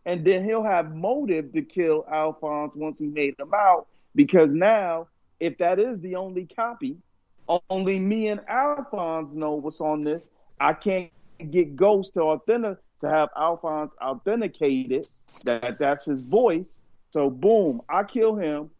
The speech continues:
It's good for the campaign too, 'cause now we got a packing, a packing governor,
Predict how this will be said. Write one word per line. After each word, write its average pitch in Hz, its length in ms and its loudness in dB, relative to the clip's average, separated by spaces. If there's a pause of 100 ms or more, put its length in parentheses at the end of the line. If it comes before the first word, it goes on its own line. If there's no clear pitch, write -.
(140)
It's 139 160 0
good 202 280 2
for 180 100 -4
the 165 80 -4
campaign 196 800 -6
too, 208 400 0 (200)
'cause 156 180 4
now 190 340 2
we 175 160 -4
got 156 240 2
a 151 60 0 (160)
packing, 180 600 0 (340)
a 131 180 -2 (200)
packing 175 580 -2
governor, 165 560 0